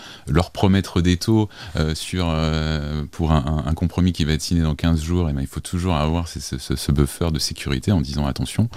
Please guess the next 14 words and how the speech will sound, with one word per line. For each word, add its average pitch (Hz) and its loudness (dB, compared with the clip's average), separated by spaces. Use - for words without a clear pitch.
euh, - 2
d'ici 71 0
là 82 4
on 82 2
peut 73 0
avoir 76 0
plus 71 0
vingt, 87 2
plus - -8
trente, - -2
moins 69 0
vingt, 87 2
moins 82 2
trente. - -4